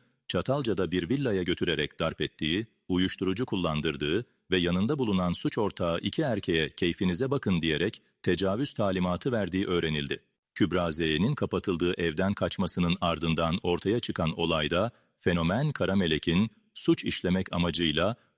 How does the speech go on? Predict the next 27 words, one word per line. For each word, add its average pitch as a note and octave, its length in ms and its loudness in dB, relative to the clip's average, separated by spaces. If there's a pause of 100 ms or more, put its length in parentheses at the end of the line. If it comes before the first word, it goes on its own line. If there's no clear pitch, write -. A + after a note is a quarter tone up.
örgüt F2+ 340 2
kurmak F#2+ 460 0
ve F#2+ 80 2
yönetmek, D#2+ 600 0 (260)
suç - 280 0
işlemek F#2+ 480 -2
amacıyla F2+ 460 0
kurulan F2+ 440 0
silahlı F2 440 -2
suç - 220 -2
örgütüne E2 640 0
üye F#2+ 220 2
olmak, D2+ 560 -2 (320)
cebir, F2 500 2 (220)
tehdit G2+ 500 0
ve E2+ 120 4
hile E2+ 320 2
kullanarak E2+ 680 0 (240)
kişiyi A#2+ 460 2
hürriyetinden G2 680 2
yoksun D#2+ 440 0
kılmak, D#2+ 540 -2 (240)
nitelikli B2 500 4
cinsel G2+ 380 2
saldırı, D2+ 540 0 (260)
nitelikli A2 500 2
yağma, D#2 500 0